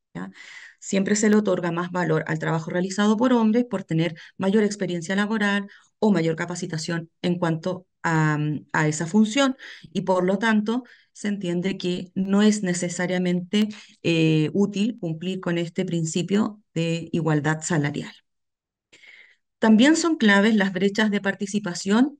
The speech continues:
en la toma de decisiones en las empresas. En promedio, las mujeres en los directorios de grandes compañías, según la ocde, es de un veintiocho por ciento. En Chile,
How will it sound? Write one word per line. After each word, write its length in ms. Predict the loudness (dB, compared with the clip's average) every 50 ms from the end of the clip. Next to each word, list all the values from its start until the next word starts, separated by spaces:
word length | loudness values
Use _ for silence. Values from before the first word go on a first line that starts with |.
| _ _
en 320 | 0 2 4 4 4 2 0
la 120 | -4 -2
toma 240 | 0 0 2 2 2
de 100 | 2 2
decisiones 680 | 2 0 -2 -2 -6 -10 -8 -4 -2 -2 0 0 -2 -2
en 120 | -2 -4
las 120 | -4 -4
empresas. 640 | -4 -6 -8 -10 -14 -16 -16 -18 -20 -20 _ -20 -20 _ _ _ _ _ _ _ _ _ _ _ _ _
En 160 | 0 0 2 2
promedio, 640 | 2 4 6 6 6 6 4 2 0 -2 -2 -2 -4
las 140 | -4 -2 -2
mujeres 420 | -4 -4 -2 -2 0 2 4 4
en 80 | 4 2
los 120 | 2 0
directorios 540 | -2 -4 -6 -8 -6 -4 -2 0 0 0 0
de 120 | 0 -2
grandes 440 | 0 0 2 4 4 4 2 2 -2
compañías, 600 | -4 -8 -6 -6 -4 -2 0 2 2 2 0 -2 -2
según 260 | -4 -4 -2 -2 0
la 180 | 0 2 2 2
ocde, 380 | 2 0 0 -2 -2 -2 -2 -6 -12 -20 -20 -20 _ -18 _ 0
es 180 | 2 2 2 2
de 80 | 2
un 260 | 2 2 2 2 2
veintiocho 520 | 0 -2 -4 -4 -6 -4 -6 -4 -4 -6 -8
por 140 | -8 -8 -8
ciento. 340 | -10 -10 -12 -12 -14 -20 -20 _ _ _ _ _ _ _ _ _ _ -20 -20 -20 _ _
En 280 | 0 2 2 2 0 0
Chile, 560 | 0 2 2 4 2 2 2 0 0 -4